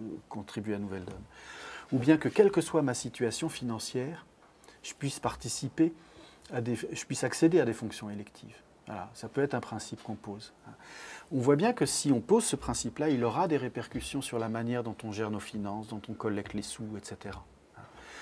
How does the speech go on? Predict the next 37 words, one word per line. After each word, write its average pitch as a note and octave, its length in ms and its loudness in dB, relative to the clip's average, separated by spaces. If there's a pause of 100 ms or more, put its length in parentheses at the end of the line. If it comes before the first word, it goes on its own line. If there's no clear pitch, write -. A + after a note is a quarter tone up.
(200)
Mais C#3 240 10 (180)
ce - 140 -2
qui C#3+ 180 8
est C3 140 8
intéressant, B2+ 540 4
c'est C3+ 180 2
d'abord B2 380 8
de A2+ 80 2
se - 80 -4
poser D3 200 8
la C3+ 120 8
question B2 400 2
de G#2+ 100 2
l'aspiration B2 840 2 (200)
et B2 180 -2
après, F#3+ 560 2 (380)
on A2 80 -2
viendra A2+ 360 0
au A#2+ 60 2
dispositif. G2+ 680 -8
Donc C3 140 -4
ça, G3 80 6
c'est - 140 4
le C3+ 60 4
premier D#3+ 340 4
point D#3 320 2
que E3+ 160 0
le C#3+ 100 4
Bureau C3 260 2
national B2 400 0
a A2 60 -4
posé. G2 460 -6
On A2 80 -6
va G#2 140 0
partir C#3+ 340 -2
des C#3 160 0
aspirations, A#2+ 640 -4